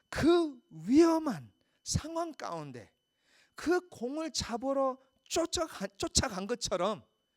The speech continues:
그 위험한 위기 가운데 쫓아간 것처럼 우리도 반대로 생각해 보니까 우리도 아무리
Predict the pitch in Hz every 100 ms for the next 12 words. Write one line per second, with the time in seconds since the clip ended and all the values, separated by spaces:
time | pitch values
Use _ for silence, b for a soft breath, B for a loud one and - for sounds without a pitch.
0 | _ _ - - 349 277 269 302 240 156
1 | 127 233 302 320 - - 202 185 190 165
2 | - - 233 220 226 233 - 190 226 147
3 | _ _ _ _ - 135 135 123 113 92
4 | _ _ - 180 170 240 202 175 143 127
5 | 110 131 113 _ _ _ _ - 131 123
6 | 113 98 _ _ _ _ _ _ - 175
7 | 214 233 254 247